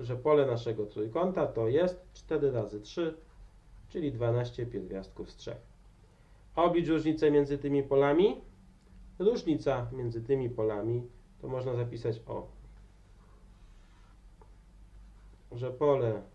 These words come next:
kwadratu minus pole trójkąta równa się trzydzieści dwa minus dwanaście pierwiastków z trzech.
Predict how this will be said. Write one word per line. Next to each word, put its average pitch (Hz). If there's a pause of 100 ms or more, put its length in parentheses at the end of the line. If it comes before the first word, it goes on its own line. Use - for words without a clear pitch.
(340)
kwadratu 147
minus 120
pole 110 (720)
trójkąta 139
równa 113
się 104 (140)
trzydzieści 117
dwa 165
minus 123 (760)
dwanaście 139
pierwiastków 104
z -
trzech. 98